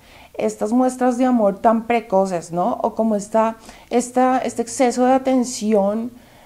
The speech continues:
de, de amor, ¿no? De, de energía, de disponibilidad. Es una persona que está totalmente disponible al principio, que te, te pone en un pedestal, que te hace sentir como lo más especial de este mundo, eh, que definitivamente tú crees que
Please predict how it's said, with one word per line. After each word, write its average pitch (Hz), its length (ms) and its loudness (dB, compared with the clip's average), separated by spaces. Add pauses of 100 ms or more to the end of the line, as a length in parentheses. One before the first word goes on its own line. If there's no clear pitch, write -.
(100)
de, 208 400 4
de 202 100 2
amor, 196 540 0 (160)
¿no? 185 360 -8
De, 185 420 -8
de 175 260 -2
energía, 196 680 -2
de 220 180 2
disponibilidad. 202 1080 -4
Es 196 140 -8
una 196 120 -2
persona 180 440 -6
que 214 80 -8
está 170 240 -2 (320)
totalmente 226 640 0
disponible 214 500 -2
al 190 120 0
principio, 190 720 -8 (360)
que 214 160 -2
te, 196 320 -2
te 196 140 -4
pone 190 240 -4
en 190 80 -4
un 196 100 -4
pedestal, 202 540 -2
que 214 100 -6
te 220 80 -6
hace 185 140 -8
sentir 208 340 -4
como 190 220 -2
lo 220 80 -4
más 208 180 -4
especial 180 580 -2
de 175 60 -2
este 180 220 -2
mundo, 208 480 -2 (480)
eh, 185 440 -4 (100)
que 214 140 0
definitivamente 202 920 -2
tú 220 140 -6
crees 220 340 -2
que 220 300 -2